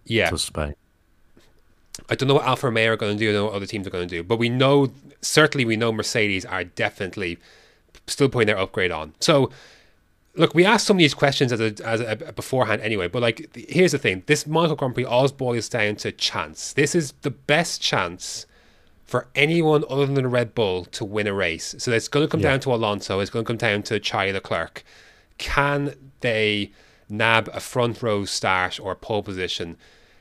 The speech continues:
Speaker 1: This is their best chance so far before a race actually transpires, so to speak, to win a race.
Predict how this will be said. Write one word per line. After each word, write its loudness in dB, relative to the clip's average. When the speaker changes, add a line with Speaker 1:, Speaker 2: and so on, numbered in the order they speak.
Speaker 1:
This 2
is 0
their 4
best 0
chance -2
so 0
far 0
before 4
a 0
race 2
actually -2
transpires, -2
so -6
to -8
speak, -8
to 2
win 2
a 0
race. -4